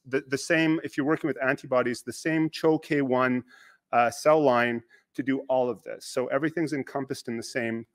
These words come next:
sort of process. Our H T platform is the one that I think is really interesting for a lot of you, which is a high throughput platform permitting you to express, uh, a large number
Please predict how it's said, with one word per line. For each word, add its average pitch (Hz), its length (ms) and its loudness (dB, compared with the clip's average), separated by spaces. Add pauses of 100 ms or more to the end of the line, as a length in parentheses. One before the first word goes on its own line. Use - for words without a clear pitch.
(120)
sort - 300 -6
of 107 160 -10
process. - 760 -4 (1000)
Our 147 220 8
H 190 280 2
T 226 140 -2
platform 156 500 2
is 139 120 -2
the 151 100 -4
one 147 240 2
that 131 100 0
I 127 60 2
think 143 300 -4
is 117 120 -6
really 139 220 -4
interesting 135 540 -6
for - 160 -4
a 117 60 0
lot 113 220 2
of 139 80 -6
you, 180 220 2
which 135 240 0
is 127 140 -2
a 120 40 0
high 156 260 4
throughput 160 460 -2
platform 139 580 -2
permitting 147 580 0 (280)
you 139 520 0 (120)
to 127 380 -6
express, - 840 -4 (600)
uh, 123 300 0
a 123 80 -2
large 151 600 6
number 143 580 0